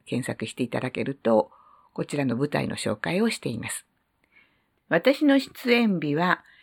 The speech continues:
一月二十六日木曜日十九時、一月二十七日金曜日十四時、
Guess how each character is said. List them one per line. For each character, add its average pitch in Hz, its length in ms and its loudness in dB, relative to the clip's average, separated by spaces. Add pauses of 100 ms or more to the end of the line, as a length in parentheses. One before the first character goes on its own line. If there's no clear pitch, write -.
(240)
一 151 220 2
月 233 240 2
二 208 180 2
十 160 300 0
六 135 260 2
日 147 560 -2
木 143 320 0
曜 151 300 2
日 143 240 -2 (100)
十 160 480 2
九 208 140 0
時、 196 260 -2 (480)
一 156 240 -2
月 165 220 2
二 185 160 -2
十 147 200 0
七 - 220 -8
日 160 300 -6
金 220 320 4
曜 190 260 4
日 131 260 -2 (200)
十 175 500 2
四 151 240 2
時、 - 200 -6